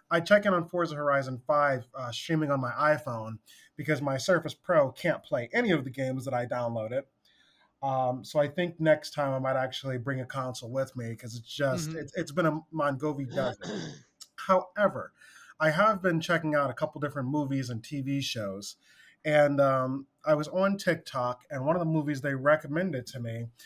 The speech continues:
Speaker 1: was a movie on Hulu called Memories of Murder. Have you guys ever heard of this?
Speaker 2: I have not heard of it, but it sounds like something that I would like.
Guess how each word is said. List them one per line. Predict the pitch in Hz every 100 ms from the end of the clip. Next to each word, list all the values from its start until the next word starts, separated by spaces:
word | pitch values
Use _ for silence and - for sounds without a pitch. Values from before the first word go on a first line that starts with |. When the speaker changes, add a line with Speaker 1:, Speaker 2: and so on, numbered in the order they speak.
| - - - -
Speaker 1:
was | 147
a | 139
movie | 165 190 196
on | 160 151
Hulu | 120 170 160 135
called | - 143 135 127
Memories | 131 156 175 175 170 165
of | 147 120
Murder. | 143 143 139 110 95
Have | 127
you | 160
guys | 175 165 156
ever | 151
heard | 135 143
of | 127 98
this? | 92 - - - _ _ _ _ -
Speaker 2:
I | 156
have | 160 196 160
not | 147 139 143 160
heard | 147 147
of | 160 175
it, | 190 -
but | 143
it | 131
sounds | - - 151 160 160
like | 151 143
something | - 151 147 147
that | 135
I | 131
would | 127 123
like. | 120 123